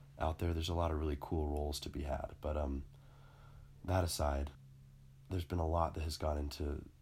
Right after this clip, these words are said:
who I am and where I am right now, but there are millions of people in every single situation is different. And I don't claim to think that this is a,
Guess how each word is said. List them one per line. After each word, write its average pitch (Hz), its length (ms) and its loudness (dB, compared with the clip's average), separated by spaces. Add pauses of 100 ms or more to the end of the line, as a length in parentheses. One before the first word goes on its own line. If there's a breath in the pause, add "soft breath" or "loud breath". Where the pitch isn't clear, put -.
(580)
who 90 140 0
I 80 100 2
am 78 160 0
and 71 160 -2
where 80 180 2
I 73 100 2
am 73 160 0
right 73 160 -2
now, 71 240 -2
but - 120 -8
there 73 120 -2
are 71 100 -2
millions 87 640 2
of 76 100 -4
people 78 280 -4
in 67 120 -4
every 82 320 0
single 85 400 0
situation 78 800 -2 (1000 loud breath)
is 80 140 0
different. 64 420 -2 (1000)
And - 300 -6
I 73 100 -4 (100)
don't 78 320 -2
claim 73 280 -2
to - 120 -10
think 71 320 -4
that - 160 -8
this - 220 -4
is 78 200 -4
a, 78 320 -2